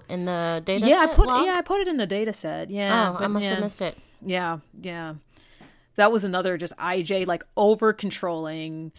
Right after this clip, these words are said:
Speaker 2: And 'cause then, of course, like, she, it was the classic, like, I J over controls and then chaos hits, you know, where she, like, controlled, control, control. And then again, this is where, like, the rumors get really weird. 'Cause, like,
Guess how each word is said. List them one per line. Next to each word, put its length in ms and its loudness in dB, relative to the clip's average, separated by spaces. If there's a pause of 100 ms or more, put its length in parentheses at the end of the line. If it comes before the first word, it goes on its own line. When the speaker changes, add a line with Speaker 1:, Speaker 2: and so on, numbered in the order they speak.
(120)
Speaker 2:
And 120 -2
'cause 180 4
then, 360 6
of 120 -2
course, 380 2
like, 100 -2
she, 240 -2
it 80 0
was 160 0
the 60 -6
classic, 500 0
like, 180 -4
I 140 -4
J 200 -4
over 240 -6
controls 580 -2
and 160 -8
then 80 -8
chaos 340 -2
hits, 320 -2
you 100 -2
know, 260 0 (440)
where 480 4
she, 260 -2
like, 180 2
controlled, 360 0
control, 300 -2
control. 360 -2
And 140 0
then 160 2
again, 300 -4
this 160 -6
is 100 -6
where, 160 -2
like, 260 -2
the 160 -8
rumors 380 -8
get 160 -10
really 260 -10
weird. 460 -12
'Cause, 180 -10
like, 380 -4